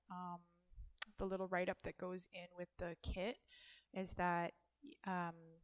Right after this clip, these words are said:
you have to be careful layering them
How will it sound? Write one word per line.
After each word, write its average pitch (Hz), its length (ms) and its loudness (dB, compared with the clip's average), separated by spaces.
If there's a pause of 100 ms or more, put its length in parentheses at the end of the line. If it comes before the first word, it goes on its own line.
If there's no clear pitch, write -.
(120)
you 190 160 -2
have 180 280 2
to 208 220 -2
be 180 440 -4
careful 190 680 4 (140)
layering 185 520 0
them 165 120 -14